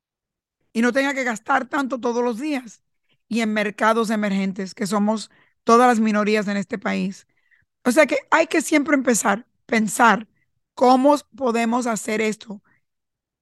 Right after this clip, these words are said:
de una manera inteligente, no trabajando tan duro, y mirar cuáles son las oportunidades que están abajo de nuestras narices.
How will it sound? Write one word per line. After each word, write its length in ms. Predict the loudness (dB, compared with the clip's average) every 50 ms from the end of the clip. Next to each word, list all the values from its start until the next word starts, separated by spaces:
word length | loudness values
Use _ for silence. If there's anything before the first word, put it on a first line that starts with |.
| _ _ _
de 180 | -4 -2 0 0
una 280 | 2 2 4 4 4
manera 540 | 4 2 2 2 2 0 0 0 0 -2 -2 -2
inteligente, 960 | -4 -4 -2 -4 -4 -2 -2 -2 -2 0 0 0 -2 -4 -6 -12 -16 -16 _ _ _ _ _
no 260 | -2 0 2 2 2 2
trabajando 640 | 0 0 0 0 0 0 0 0 0 0 0 0 0
tan 240 | 0 0 0 0 0
duro, 380 | 2 2 2 2 2 -2 -4 _ _ _ _ _ _ _ _ _ _ _
y 140 | -2 -2
mirar 480 | 0 0 0 0 2 2 2 0 0 -4
cuáles 400 | -2 0 2 2 2 2 0 -4
son 140 | -4 -4 -4
las 120 | -4 -4
oportunidades 600 | -6 -6 -6 -8 -6 -6 -6 -4 -2 -2 -4 -4 -6
que 80 | -8
están 180 | -8 -6 -4 -2
abajo 300 | 0 0 0 0 -2 -2
de 80 | -2
nuestras 360 | -2 -4 -4 -6 -6 -10 -8 -6
narices. 680 | -6 -6 -6 -6 -6 -6 -8 -10 -14 -16 -20 _